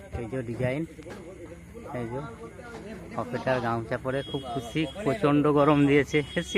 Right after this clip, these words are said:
অনেকক্ষণ, খুব খুশি আছে। তো যাই হোক, তো কাল রো-, রোড শো আছে, পরশু দিন পুজো,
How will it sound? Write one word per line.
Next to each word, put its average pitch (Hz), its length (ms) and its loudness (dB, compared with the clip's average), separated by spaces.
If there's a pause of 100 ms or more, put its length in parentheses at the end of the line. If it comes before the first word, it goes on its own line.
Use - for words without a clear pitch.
অনেকক্ষণ, 143 300 2 (760)
খুব 135 200 -2
খুশি 143 260 0 (120)
আছে। 156 180 0 (1900)
তো 139 60 -2 (120)
যাই 123 280 2
হোক, 170 120 8 (3250)
তো 127 80 -4 (140)
কাল 135 160 4 (100)
রো-, 139 200 0 (140)
রোড 139 160 2 (100)
শো 156 100 4 (120)
আছে, 185 220 -2 (240)
পরশু 139 340 0 (100)
দিন 156 200 4
পুজো, 147 280 0